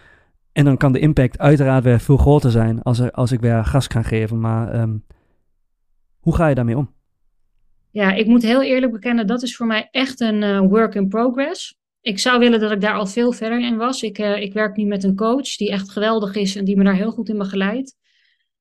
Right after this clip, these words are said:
Speaker 2: Ehm, ik kan 's nachts echt wakker liggen van wat we dieren, eh,
Speaker 1: Mhm.
Speaker 2: laten aandoen. En ik heb geen knopje dat ik, eh,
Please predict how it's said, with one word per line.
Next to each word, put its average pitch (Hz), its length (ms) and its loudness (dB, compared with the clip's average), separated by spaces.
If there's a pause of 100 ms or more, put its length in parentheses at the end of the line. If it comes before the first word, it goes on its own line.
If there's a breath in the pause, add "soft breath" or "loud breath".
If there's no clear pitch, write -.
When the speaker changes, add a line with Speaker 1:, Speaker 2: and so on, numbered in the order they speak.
(320)
Speaker 2:
Ehm, 202 520 -2
ik 262 180 0
kan 262 140 0
's - 80 -2
nachts 247 240 0
echt 226 240 -4
wakker 226 280 0
liggen 185 300 0
van 190 120 -2
wat 180 160 -4
we 180 60 -6
dieren, 170 460 -6
eh, 165 260 -12 (200)
Speaker 1:
Mhm. 117 260 -2 (120)
Speaker 2:
laten 180 320 -4
aandoen. 160 460 -10 (1300)
En 202 580 -2
ik 202 120 -2
heb 226 140 0
geen 254 220 0
knopje 247 540 0
dat 208 200 -2
ik, 202 200 -8
eh, - 220 -14